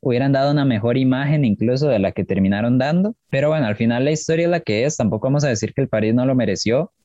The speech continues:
pero bueno, de que el París sale medio dudoso, yo creo que sí, bastante.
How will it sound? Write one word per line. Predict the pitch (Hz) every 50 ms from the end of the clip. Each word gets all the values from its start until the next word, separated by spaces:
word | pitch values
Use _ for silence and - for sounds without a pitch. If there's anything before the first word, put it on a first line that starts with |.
| _ _
pero | 120 120 117 113 113 113 113 107 107 107 104 104 101 98 95 98 95
bueno, | 101 117 117 113 101 92
de | 90 87
que | - 95
el | 92 -
París | - 95 95 98 104 107 -
sale | - 139 139 143 143
medio | 156 160 151 147 139 131 120 110 104 101
dudoso, | 98 101 101 104 98 101 110 127 147 - - - 180 180 185 190 - _ _
yo | - 113 107 98
creo | 107 117 127
que | 127
sí, | 110 104 104 98 - _ _
bastante. | - 92 90 - - 95 101 95 - -